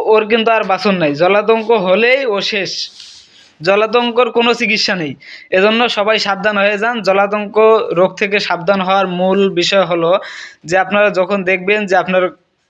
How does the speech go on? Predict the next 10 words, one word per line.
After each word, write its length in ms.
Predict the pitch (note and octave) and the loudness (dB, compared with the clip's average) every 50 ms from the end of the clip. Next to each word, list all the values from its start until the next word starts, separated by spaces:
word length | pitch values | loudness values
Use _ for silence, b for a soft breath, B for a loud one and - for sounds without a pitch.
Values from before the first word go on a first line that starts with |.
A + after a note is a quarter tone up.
| _ _ _ - | _ _ _ -2
কোনো 160 | D3+ D3+ D3+ D3 | 0 0 0 0
গরু 280 | D3 D#3+ E3+ F3 F#3 F#3+ G3 | 2 2 4 4 4 4 4
বা 120 | F#3+ F#3 E3+ | 2 0 -2
ছাগলকে 520 | E3 - - F3+ F3+ G3+ G3+ G3 G3 G3 G3 | -2 -4 -4 -4 -2 -2 -4 -2 -2 -2 -2
কুকুর 300 | F#3+ - F#3+ E3+ G3 F3+ F3 | -2 -4 -4 -4 -4 -4 -4
কামড় 320 | - G3+ G3+ G3+ G3+ G3+ E3+ | -4 -4 -2 -2 -2 -2 -2
দিল 160 | F3 F3+ F#3+ F#3 E3+ | 0 2 2 2 2
বা 160 | E3+ E3+ E3+ D#3 D#3+ D#3 - - - _ _ _ b b b b b b b b | 2 0 0 0 -2 -6 -8 -10 -12 _ _ _ b b b b b b b b
আঁচড় 340 | - F3+ F3 - A3+ G#3+ G3 F3+ | -4 -4 0 0 0 0 0 0
দিয়েছে, 380 | F#3+ G3 F#3+ F3 E3 F3 F3+ | 0 0 0 0 0 0 0